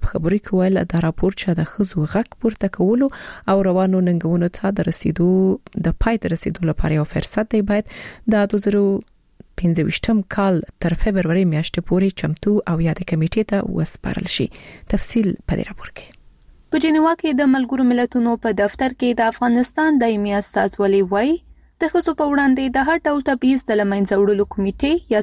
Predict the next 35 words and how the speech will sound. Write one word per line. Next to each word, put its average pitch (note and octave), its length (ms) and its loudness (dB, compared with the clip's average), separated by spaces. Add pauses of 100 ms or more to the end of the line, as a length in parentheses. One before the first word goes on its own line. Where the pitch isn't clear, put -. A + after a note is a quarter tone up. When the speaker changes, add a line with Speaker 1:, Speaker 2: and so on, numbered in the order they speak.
Speaker 2:
سیداو A3 320 0 (400)
له D#4+ 120 0
دې E4 160 2
استازولۍ C4 640 0
څخه A#3+ 280 0
په G3+ 120 0
رسمي G#3 320 0
ډول F#3+ 280 2
غوښتي D4+ 340 0 (100)
څو D4+ 60 0 (120)
د - 100 -4
دې F4 80 2 (100)
کمیټې C#4+ 400 2
لپاره B3 400 0
خپل A3 260 -2
څلورم A3+ 480 2
دوره‌یي G3 380 2
راپور C4 420 0
چمتو A#3 380 2
کړي. - 160 -6 (640)
د - 80 2
یادې D#4 260 2
استازولۍ C#4 580 0
مستشار C4 580 2 (100)
او C4 120 2
د A3+ 100 0
بشري G#3+ 300 0
حقونو G#3+ 320 -2
د F#3+ 160 -2
برخې F#3+ 320 -2
مسؤل D#4+ 460 2
محب C#4 260 2
الله C4 240 0
طیب A#3+ 380 0
ازادي G3+ 280 0